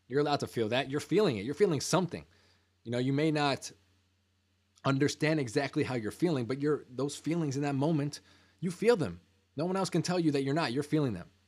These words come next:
You're experiencing it. You're going through it. And that is real. But as you, you know, start to process those feelings, you could understand that, wow, that, that, those feelings of, of anger, maybe it was a little bit of,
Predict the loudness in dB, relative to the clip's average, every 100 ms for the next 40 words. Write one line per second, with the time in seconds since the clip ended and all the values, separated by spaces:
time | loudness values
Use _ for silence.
0 | _ -2 -2 0 0 2 0 -4 -4 -4
1 | 0 2 4 4 4 -2 -8 -10 -14 -20
2 | _ _ _ _ _ _ _ -6 -2 0
3 | 0 -4 _ _ -10 -10 -8 -2 0 0
4 | -4 _ _ _ _ _ _ _ _ _
5 | _ _ _ _ _ -4 0 2 2 2
6 | 2 0 -4 -8 -8 -4 -4 -4 -8 -8
7 | -6 -6 -4 -6 -6 -10 -10 -14 -16 -20
8 | -20 -20 _ _ _ _ _ -12 -4 -2
9 | 0 -2 -2 -2 -2 -4 -4 -2 -2 -4
10 | -8 -8 -8 -6 -8 -6 -2 0 0 -2
11 | -8 -14 _ -12 -10 -8 -4 -4 -6 -12
12 | _ _ _ _ _ _ _ 0 0 2
13 | 4 6 6 4 2 2 2 0 -2